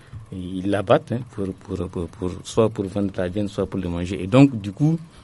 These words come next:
cette population, c'est une population vraiment qui a risque. Et il va falloir effectivement intensifier les activités de sensibilisation à l'endroit de cette population cible, pour qu'effectivement, à l'apparition des premiers symptômes, qu'ils se rendent, en tout cas, euh,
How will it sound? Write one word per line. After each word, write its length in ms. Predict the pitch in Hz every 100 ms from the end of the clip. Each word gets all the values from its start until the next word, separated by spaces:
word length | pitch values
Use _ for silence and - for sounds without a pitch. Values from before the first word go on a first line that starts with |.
| - - - -
cette 180 | - 110
population, 560 | 98 107 95 92 139 139
c'est 140 | 101
une 100 | 98
population 400 | 95 98 95 113
vraiment 260 | 98 104 107
qui 140 | -
a 40 |
risque. 220 | 92 87 - - - - 90
Et 60 |
il 60 | 95
va 100 | 101
falloir 300 | 117 117 117
effectivement 460 | 104 95 92 101 110
intensifier 720 | 107 110 110 104 110 - 113 104 - - - - - - -
les 260 | 110 95 98
activités 540 | - - 98 98 107
de 80 | 92
sensibilisation 640 | 95 87 92 92 87 -
à 80 | 85
l'endroit 320 | 85 87 101
de 60 | 90
cette 140 | 95
population 460 | - 90 85 - 101
cible, 400 | - - 143 101 - - - - - -
pour 100 | -
qu'effectivement, 640 | 95 98 101 90 92 101 120
à 80 | 92
l'apparition 480 | 90 92 92 90 101
des 120 | 92
premiers 320 | - 117 117
symptômes, 420 | 110 101 95 120 127 - - - - - -
qu'ils 100 | 92
se 140 | -
rendent, 300 | 92 113 135
en 100 | 95
tout 120 | 95 -
cas, 260 | 107 110
euh, 280 | - 95 92